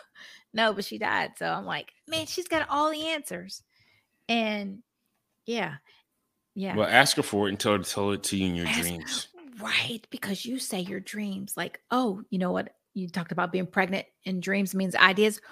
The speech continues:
Speaker 1: What does it mean when you're nursing someone's child that's not yours?
Speaker 2: Oh, wow.
Speaker 1: <laughs> That was a dream I had
Speaker 2: Yeah.
Speaker 1: last week. I was nursing a child that was not mine.
Speaker 2: Was this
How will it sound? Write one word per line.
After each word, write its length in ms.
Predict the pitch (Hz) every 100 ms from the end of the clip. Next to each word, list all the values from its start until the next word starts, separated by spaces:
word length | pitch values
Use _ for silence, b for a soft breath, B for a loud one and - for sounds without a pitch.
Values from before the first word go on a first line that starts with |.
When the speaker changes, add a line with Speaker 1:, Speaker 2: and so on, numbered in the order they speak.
| B B _
Speaker 1:
What 100 | 311
does 140 | 320
it 60 | 330
mean 220 | 320 320
when 100 | 320
you're 120 | 330
nursing 500 | 320 339 339 339 294
someone's 460 | 285 294 285 277 -
child 300 | - 285 285
that's 180 | 277 -
not 220 | 294 277
yours? 520 | 294 320 269 254 - - _ _ _ _ _ _ _ _ _ -
Speaker 2:
Oh, 140 | 90 80
wow. 480 | 80 80 85 95 90
Speaker 1:
<laughs> 60 | - 359 B 349 B B B B
That 100 | 285
was 160 | 370 339
a 40 |
dream 220 | 269 254 240
I 60 |
had 140 | 240 202
Speaker 2:
Yeah. 60 |
Speaker 1:
last 280 | 208 196 208
week. 240 | 190 170 -
I 140 | - 240
was 200 | 247 214
nursing 460 | 208 226 233 254
a 60 | 240
child 480 | 233 214 185 185 185
that 80 | 175
was 260 | 175 165
not 520 | 170 185 180 180 - - _ _ -
mine. 720 | 208 175 165 156 - - - _ _ _ _ _ _ _ _ _ -
Speaker 2:
Was 280 | 90 92 82
this 180 | 101